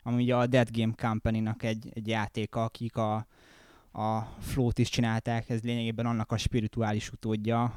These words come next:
ahogy a cím is utal rá. Ez a, aki esetleg nem tudná, ez az a játék, amiben lényegében egy, egy virággal kell repkednünk a réteken, ha nagyon-nagyon egyszerűen kell leírni,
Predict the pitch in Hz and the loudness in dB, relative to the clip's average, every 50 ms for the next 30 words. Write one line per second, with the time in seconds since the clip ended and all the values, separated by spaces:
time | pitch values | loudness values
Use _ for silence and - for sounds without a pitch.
0 | - - - - 107 113 113 113 120 120 - - - 120 113 113 - - 120 - | -6 -6 -4 -2 0 2 2 0 0 -2 -4 -2 0 2 2 2 2 0 -4 -2
1 | - 110 107 104 107 110 113 120 123 127 _ _ _ _ _ _ - - 117 113 | 0 0 2 2 2 2 2 0 0 -2 _ _ _ _ _ _ -6 -4 0 0
2 | 131 127 120 123 139 - - - _ _ _ _ - - 120 - - 123 117 - | 2 0 0 -2 -6 -10 -12 -20 _ _ _ _ -8 -6 -6 -4 0 -2 0 0
3 | - 131 113 - 117 113 120 120 117 117 - - 117 107 117 113 113 120 123 127 | 0 -2 -2 0 0 0 2 2 0 0 -2 -6 -4 -2 0 0 0 2 2 0
4 | 117 117 113 110 107 104 - - 110 - - 120 113 113 113 113 113 113 113 117 | 2 2 2 0 0 -2 -2 -4 -6 -4 -4 -4 -2 -2 -2 -2 -2 -2 -2 -2
5 | 113 117 117 117 120 113 120 120 120 117 117 - - - - - - _ _ _ | -2 0 0 0 0 0 0 0 0 0 -2 -6 -16 -20 -20 -20 -20 _ _ _
6 | - _ _ _ - 120 120 113 123 131 123 110 104 107 110 113 113 110 - - | -20 _ _ _ -8 -8 -2 4 4 6 6 6 4 4 2 2 2 2 2 0
7 | 120 113 113 104 - - - 98 98 104 107 110 113 117 110 110 110 117 - 117 | 0 0 0 0 -4 -6 -8 -8 -4 -4 -4 -2 -2 -2 0 0 -2 -2 -4 -4
8 | - - 117 113 123 120 113 113 110 110 110 110 110 110 110 110 110 - - - | -4 -2 0 0 2 2 2 2 2 2 0 0 0 0 0 0 0 -2 -2 0
9 | 123 113 110 110 107 110 - - 110 107 107 110 110 117 120 117 120 123 123 120 | 0 2 2 2 0 -2 -2 -2 -2 0 0 2 2 2 2 4 4 4 2 2